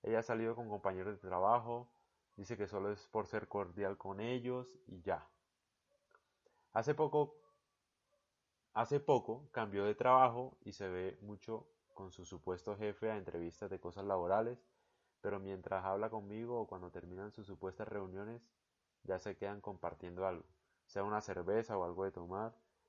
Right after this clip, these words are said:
e incluso hubo un día hasta tarde de la noche, hago la salvedad que me avisa cuando hace esto, hubo una ocasión que no me avisó, e incluso ese día me preguntó a qué hora sa-, yo salía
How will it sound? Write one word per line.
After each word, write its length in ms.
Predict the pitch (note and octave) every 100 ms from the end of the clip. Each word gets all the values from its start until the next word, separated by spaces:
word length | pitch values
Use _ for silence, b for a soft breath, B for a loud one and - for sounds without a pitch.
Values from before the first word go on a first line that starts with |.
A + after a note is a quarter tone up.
| _ -
e 100 | G#2
incluso 420 | F#2+ A#2 A2+ B2+
hubo 140 | C3
un 100 | C3
día 240 | B2+ C3+ C3
hasta 320 | - G#2 F#2 -
tarde 380 | A2 A#2 A#2 B2
de 60 |
la 120 | A2
noche, 440 | G2 G#2+ - A#2 B2+ _ _ _ _ _
hago 240 | F2 F#2 G#2+
la 100 | A2
salvedad 440 | G2 F#2 F2+ F#2+
que 120 | -
me 80 | A2
avisa 340 | G2 A2 A#2 G2
cuando 220 | F2 E2+
hace 300 | F2 G2+ G2
esto, 320 | - - F2+ b b b b b -
hubo 180 | A#2 C3+
una 160 | D#3
ocasión 720 | D3 A2 G2 - B2+ A#2 A2 C#3 _ _ -
que 140 | G2
no 100 | F#2
me 100 | G2+
avisó, 600 | G#2+ G2 A#2 A2+ A#2 - _ _
e 100 | -
incluso 420 | G2 - G#2 G2 A2+
ese 200 | A2 A2
día 160 | A2+
me 100 | A2+
preguntó 460 | A2 F#2 F2+ E2+ F#2+
a 100 | F#2+
qué 100 | G2+
hora 160 | G2 G#2
sa-, 180 | G2+ -
yo 160 | G2 F#2+
salía 420 | G2+ G2 G#2